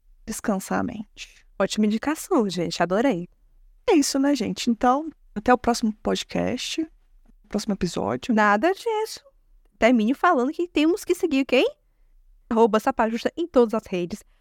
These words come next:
Speaker 2: Apoiem em apoia ponto se barra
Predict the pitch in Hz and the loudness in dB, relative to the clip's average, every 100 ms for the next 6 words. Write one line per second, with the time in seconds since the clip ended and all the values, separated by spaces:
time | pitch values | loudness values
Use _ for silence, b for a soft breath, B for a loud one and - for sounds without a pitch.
0 | _ - 359 _ 320 403 349 247 262 247 | _ 2 2 _ 6 8 6 4 0 -2
1 | 196 214 208 - 214 208 202 208 190 - | 0 0 0 0 0 0 -2 -6 -6 -4
2 | 214 196 - 196 190 180 175 175 | -4 -4 -4 -2 -2 0 0 0